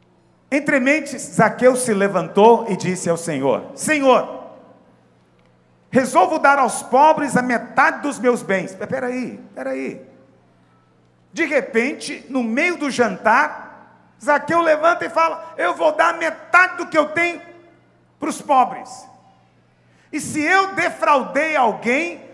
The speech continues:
vou restituir quatro vezes mais." Essa era a lei de Moisés. O ladrão tinha que restituir quatro vezes mais. Veja, Jesus não falou nada para ele,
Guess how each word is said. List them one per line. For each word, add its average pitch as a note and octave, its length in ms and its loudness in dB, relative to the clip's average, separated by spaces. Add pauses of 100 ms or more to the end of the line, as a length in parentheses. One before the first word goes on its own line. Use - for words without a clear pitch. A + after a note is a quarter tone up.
(120)
vou C#4+ 160 4
restituir C4 640 -2
quatro B3+ 320 2
vezes A3 300 -2
mais." F#3 280 -2 (200)
Essa F#3+ 300 -8
era A#3 280 -2
a A#3 40 -2
lei G#3 340 -4
de A#3+ 100 -8
Moisés. G#3 640 -4 (640)
O D3 40 -12
ladrão F3 380 -2
tinha B3 240 -8
que B3 100 -10
restituir G#3 840 -6
quatro A#3+ 340 -4
vezes A#3+ 520 -2 (100)
mais. E3+ 680 -6 (880)
Veja, F#3+ 440 -4 (360)
Jesus E3 280 -10
não F#3+ 80 -10
falou F3+ 220 -4
nada E3+ 260 -6
para A2+ 160 -10
ele, F#2 320 -10